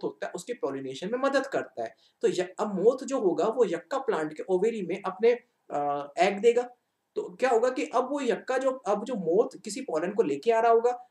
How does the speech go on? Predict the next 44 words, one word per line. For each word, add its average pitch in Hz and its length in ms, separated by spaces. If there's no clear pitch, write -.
और 160 100
जब 185 160
वो 226 80
ओवेरी 214 380
के, 254 120
अब 175 360
ओवेरी 220 300
में 247 180
अपने 175 200
pollen 180 340
को 220 80
रिलीज 247 300
करेगा, 196 500
तो - 60
उस - 220
चक्कर 226 240
में 226 140
क्या 240 120
होगा, 156 340
उस 170 140
चक्कर 185 260
में 208 140
क्या 220 120
होगा 147 180
कि 135 160
उसमें 135 340
उसका - 180
pollination 175 500
होगा, - 180
उसका 143 120
fertilization 139 580
होगा। 196 300
तो 226 60
moth 208 240
deposit 202 500
the, - 120
its 170 140
egg 165 180
in 190 40
the 190 100
locule 160 400
of 208 80
the 214 180
ovary, 196 280